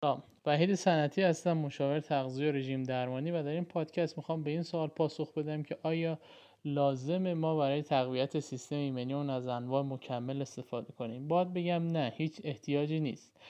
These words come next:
اگر رژیم غذایی ما رژیم غذایی کاملی باشه و تمام گروه‌های غذایی رو پوشش بده، ما تمام مواد مغذی مورد نیاز بدنمون تأمین می‌شه. در نتیجه نیاز به هیچ مکمل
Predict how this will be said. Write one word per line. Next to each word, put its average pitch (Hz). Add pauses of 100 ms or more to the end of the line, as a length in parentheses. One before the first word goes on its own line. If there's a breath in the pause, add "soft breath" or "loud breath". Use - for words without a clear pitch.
(340 loud breath)
اگر 190
رژیم 170
غذایی 139
ما 165
رژیم 143
غذایی 135
کاملی 147
باشه 127
و 127
تمام 143
گروه‌های 131
غذایی 131
رو 160
پوشش 127
بده، 135 (440 loud breath)
ما 165
تمام 156
مواد 147
مغذی 127
مورد 135
نیاز 131
بدنمون 139
تأمین 123
می‌شه. -
در 139
نتیجه 151
نیاز 135
به 131
هیچ 139
مکمل 135